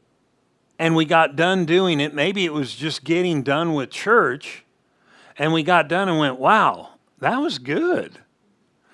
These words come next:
That did something for me." Well, it's God's will for us to be together, to gather together, and to do church together and do life together like that.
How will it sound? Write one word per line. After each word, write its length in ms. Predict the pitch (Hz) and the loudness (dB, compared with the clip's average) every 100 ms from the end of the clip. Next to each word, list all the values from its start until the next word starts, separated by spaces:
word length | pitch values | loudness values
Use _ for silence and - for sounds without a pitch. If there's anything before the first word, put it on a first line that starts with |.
| _ - | _ -4
That 320 | 170 294 - | -2 -2 -2
did 240 | 185 294 | -4 -4
something 640 | - - 269 156 - 110 92 | -4 -4 -4 -4 -6 -10 -10
for 380 | - 110 101 92 | -10 -10 -8 -12
me." 300 | 90 76 _ _ _ _ _ - - | -16 -20 _ _ _ _ _ -8 2
Well, 160 | 185 | 4
it's 140 | 214 - | 2 0
God's 400 | 160 143 143 127 | 2 2 0 0
will 240 | 185 285 | 0 0
for 200 | - 135 | 0 -2
us 220 | 127 - | -2 -4
to 100 | - | -12
be 280 | 113 127 131 | -8 -6 -6
together, 540 | 131 120 123 131 180 | -6 -2 -2 0 -2
to 100 | 139 | -6
gather 440 | 98 104 101 113 131 | -8 -8 -6 -4 -6
together, 560 | 120 120 127 139 170 | -6 -4 -4 -4 -6
and 160 | 120 90 - - _ - | -8 -14 -20 -20 _ -12
to 120 | 139 | -8
do 360 | 131 143 131 | -4 -4 -4
church 500 | 120 - 127 131 - | -6 -6 -4 -6 -8
together 560 | - 147 135 135 135 165 | -10 -6 -2 -2 -2 -4
and 160 | 151 110 | -4 -4
do 220 | 135 123 | -4 0
life 340 | 120 120 123 | 0 0 -4
together 440 | - 131 127 139 135 | -10 -2 -2 -2 -2
like 280 | 131 131 | -4 -4
that. 320 | 147 147 202 | -6 -4 -6